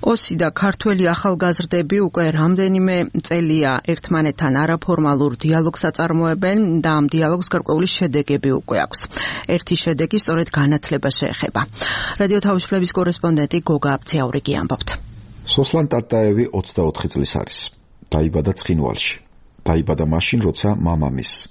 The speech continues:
Speaker 2: ტამერლან ტატაევს ხელში ავტომატი ეჭირა და იბრძოდა. მას შემდეგ ძირითადად შეიარაღებულ ხალხს ხედავდა. მოგვიანებით ტამერლანი ომით დაიღალა და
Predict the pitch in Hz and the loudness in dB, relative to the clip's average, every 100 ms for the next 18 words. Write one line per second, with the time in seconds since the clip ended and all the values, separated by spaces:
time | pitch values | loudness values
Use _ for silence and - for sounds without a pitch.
0 | - 78 78 76 76 76 80 76 87 95 | -8 -2 0 2 0 0 -2 -2 0 0
1 | - - 71 - 95 90 - 85 78 - | 0 -2 -2 0 0 -2 0 0 0 0
2 | 73 - 76 73 80 71 - - 57 - | -2 0 0 0 0 0 -4 -6 -6 -8
3 | - - - 123 - 127 139 - 98 87 | -18 -8 -2 0 2 2 0 0 -2 -2
4 | - 80 95 - 80 78 69 65 64 71 | -2 -2 -2 0 2 2 0 -2 -2 -2
5 | - 69 - - 73 65 57 - - - | -2 -2 -2 -4 -2 -2 -4 -6 -14 -16
6 | - 104 104 127 123 131 - - 92 90 | -6 0 2 2 2 -2 -4 -2 2 2
7 | 87 85 85 87 101 85 78 - 80 78 | 2 2 2 2 2 2 0 0 0 2
8 | 69 76 73 | 2 0 2